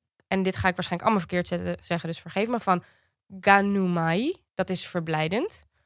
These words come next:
van Medon, dat is prins, of Medeon, en dat zijn genitaliën. Dus eigenlijk, Ganymedes is de verblijdende prins met de verblijdende genitaliën. Nou ja, dat werd in de loop der tijd verbasterd naar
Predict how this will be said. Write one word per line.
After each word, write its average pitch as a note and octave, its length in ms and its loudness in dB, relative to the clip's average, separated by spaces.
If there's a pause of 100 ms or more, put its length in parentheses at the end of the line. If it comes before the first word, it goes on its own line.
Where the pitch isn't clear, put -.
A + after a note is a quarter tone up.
(160)
van F3 280 4
Medon, A3+ 540 4
dat A3 160 0
is C4 100 -6
prins, A3+ 400 -4 (140)
of - 300 4 (100)
Medeon, C#4 760 0
en F3 140 -6
dat G#3+ 160 -4
zijn B3+ 160 -6
genitaliën. G3+ 840 -2 (460)
Dus A#3 140 2
eigenlijk, E4+ 680 4
Ganymedes B3 680 6
is G#3+ 200 -4
de G3+ 180 4
verblijdende G#3+ 540 6
prins G#3 380 2
met F#3 240 -2
de F#3 160 2
verblijdende F3 800 0
genitaliën. D#3 840 -4 (1200)
Nou E3+ 140 0
ja, - 120 -2
dat G3+ 200 0
werd G#3 180 2
in G3 140 2
de F#3 140 0
loop F#3 200 4
der F#3 80 -4
tijd F3 200 0
verbasterd E3+ 420 -2
naar D#3 240 -2